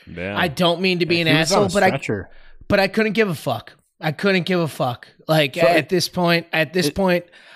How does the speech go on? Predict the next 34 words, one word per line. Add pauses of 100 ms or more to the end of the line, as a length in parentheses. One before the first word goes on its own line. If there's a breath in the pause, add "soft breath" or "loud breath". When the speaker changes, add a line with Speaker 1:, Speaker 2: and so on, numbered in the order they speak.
(100)
Speaker 2:
I'm
Speaker 3:
it's
Speaker 2:
fine
with
him
being
hurt
because, (580 soft breath)
uh, (120)
you
know,
I
just
want
his
ass.
I,
like,
there, (160)
he
clearly (220)
cannot (1600)
do
what
he
needs
to
do
with
our
team
to
win.
So